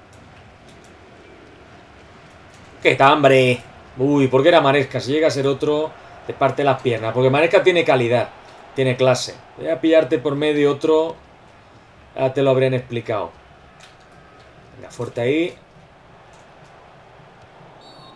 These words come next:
Falta, falta. El equipo un poco, de momento un poquito frío, ¿no? Que todavía hay que calentar motores. Venga, mira, este es un buen calentador de motores. Juanfran.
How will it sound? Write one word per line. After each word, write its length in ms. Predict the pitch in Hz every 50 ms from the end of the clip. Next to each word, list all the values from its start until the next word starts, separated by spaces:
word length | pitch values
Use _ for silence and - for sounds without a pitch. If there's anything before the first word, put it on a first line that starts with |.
| - - - - -
Falta, 260 | - 104 98 - 101
falta. 280 | - 123 123 110 - - - - - - - - - - - - - - - - - - - - - -
El 100 | 165 170
equipo 200 | 170 165 175 170
un 80 | 160 131
poco, 840 | - 156 160 160 - 160 151 139 131 123 117 110 107 104 101 101 104
de 60 | 110
momento 260 | 110 123 143 156 143 175
un 80 | 151
poquito 320 | 135 147 139 160 143 170 135
frío, 400 | - - 147 139 113 92 85 90
¿no? 220 | 107 151 180 - - - - - - - - - - - - - - - - - -
Que 80 | 139
todavía 340 | 131 - 135 131 127 127 135
hay 60 | 135
que 40 | 139
calentar 400 | 123 139 131 123 117 113 135 135
motores. 800 | 135 127 117 - 127 120 98 92 87 - - - - - - - - - - - - - - - - - - - - - - - - -
Venga, 200 | - - - -
mira, 180 | 123 123 113
este 160 | 123 127 - 170
es 80 | 143
un 120 | 147 147 143
buen 180 | 147 147 139
calentador 560 | 131 - - 135 131 123 127 135 127 131 131
de 100 | 123 131
motores. 440 | 127 127 123 - 120 113 113 107 -
Juanfran. 600 | - - 156 156 147 131 - 139 127 120 117 110